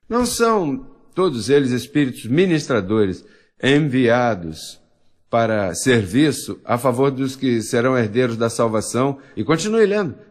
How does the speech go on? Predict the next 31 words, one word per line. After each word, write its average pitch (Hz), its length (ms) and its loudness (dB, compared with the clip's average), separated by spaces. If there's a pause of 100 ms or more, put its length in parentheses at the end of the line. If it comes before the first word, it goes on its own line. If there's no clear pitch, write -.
porque 113 680 -4 (200)
quem 127 160 -2
pôs 135 280 0
o 120 60 -6
capítulo 117 480 -2
dois 131 300 -2
foi 165 600 -2
a 160 60 -2
gráfica. 104 640 -2
Isso 135 160 -4
aí 170 40 0
é 190 40 -2
uma 202 160 -4
carta 160 340 -2
inteira. 120 580 -2
Quando 165 220 -2
você 185 220 0
escreve 175 320 0
teu 131 160 0
filho, 143 280 0
você 117 200 -2
põe 123 200 -2
capítulo 127 480 -2
um, 139 80 0
capítulo 120 400 -4
dois, 135 400 -2 (320)
você 104 240 -4
continua 113 440 0
a - 20 -4
carta 110 300 -2
inteira. 127 480 -4